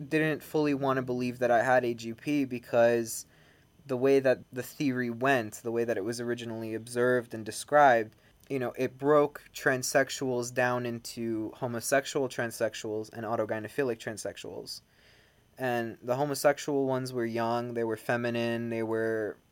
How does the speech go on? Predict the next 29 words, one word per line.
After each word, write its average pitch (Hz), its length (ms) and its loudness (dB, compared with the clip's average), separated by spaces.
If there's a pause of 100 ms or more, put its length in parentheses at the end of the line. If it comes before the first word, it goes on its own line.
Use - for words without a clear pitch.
they 120 140 0
were 123 120 0
young, 147 200 0
they 135 80 0
were 127 100 2
feminine, 127 460 -2
they 120 240 0 (140)
passed 135 500 2
better 123 320 6
as 117 240 -2
women, 117 440 -6 (380)
et 131 140 -2
cetera, 113 300 4
et 107 80 -2
cetera. 107 340 0
And 117 80 -6
then 117 120 -6
the 117 160 -4
A 123 120 0
G 120 160 -8
Ps 135 420 -2
were 120 480 2
older 117 540 0 (220)
and 107 440 -10
heterosexual, 113 1040 -2
and 107 380 -6 (380)
autogynephilia 135 800 2
itself, 131 360 -2
like, - 360 -8